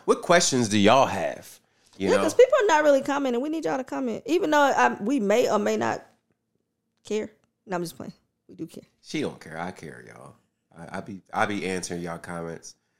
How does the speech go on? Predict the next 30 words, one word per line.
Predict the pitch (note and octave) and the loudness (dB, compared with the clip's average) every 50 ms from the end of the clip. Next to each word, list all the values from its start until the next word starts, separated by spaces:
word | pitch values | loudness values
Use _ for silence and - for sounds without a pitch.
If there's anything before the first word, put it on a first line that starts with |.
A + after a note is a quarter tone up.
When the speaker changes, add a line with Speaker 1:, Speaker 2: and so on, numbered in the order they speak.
| _ _ _ _ _ _ _ _ _ _ _ _ _ _ _ _ _ _ _ _ _ _ _ _ _ | _ _ _ _ _ _ _ _ _ _ _ _ _ _ _ _ _ _ _ _ _ _ _ _ _
Speaker 1:
She | _ - A2+ | _ -20 -20
be | G#2+ G2 F#2+ | -18 -16 -16
in | F#2 F2 | -16 -18
there | F2 F2 F2 F2+ | -20 -20 -20 -18
like, | F#2+ G2 F2+ E2+ _ _ | -18 -18 -20 -20 _ _
"Can | - F3 F#3 | -18 -14 -14
you | G3+ F#3+ | -14 -14
please | E3 D#3 D3+ D3 C#3+ - | -18 -20 -20 -20 -20 -20
answer | C#3 C3+ C3+ _ B2 | -20 -20 -20 _ _
this | B2+ B2+ _ | -20 -20 _
person?" | _ - B2+ B2 B2 - B2+ - _ _ _ _ _ | _ -16 -16 -14 -14 -16 -20 -20 _ _ _ _ _
Speaker 2:
I | - G#3 A#3 | 2 2 2
sure | - - - - A#3 A#3+ A#3+ A#3+ | 4 2 4 4 6 6 6 6
Speaker 1:
Can | - | 6
Speaker 2:
sent | - A3+ G#3+ G#3+ | 4 2 2 4
Speaker 1:
you | - G#3+ | 4 4
Speaker 2:
you | G#3 | 6
that. | G3+ G3 G3 - - | 6 6 6 4 2
Speaker 1:
please | - - | -2 -6
respond? | F3+ F3+ F3 G3+ A3 G3+ F#3 - _ _ _ - - - - - A#3 - - _ _ _ | -6 -4 -2 -2 -4 -4 -6 -10 _ _ _ -20 -18 -10 -8 -8 -8 -8 -10 _ _ _
<laughs> | _ _ _ _ _ _ | _ _ _ _ _ _
Speaker 2:
Please. | - A3+ F#3 D#3+ E3 - - - - - A#3+ _ | -2 -2 0 -2 -2 -4 -8 -10 -10 -12 -16 _
Speaker 1:
Can | - F3 | -20 -20
you | G3 | -18
please | - E3+ E3 D3+ | -14 -12 -12 -10
respond | C#3+ C#3+ C#3+ - C#3+ C#3 C3 | -10 -10 -10 -10 -8 -8 -6
back | C#3 C3+ C3 | -8 -8 -6
to | - C#3 | -6 -8
this | C3+ C3 | -8 -8
person? | - - C3+ B2+ B2 - C3 B2 B2 | -10 -10 -10 -10 -10 -10 -12 -14 -14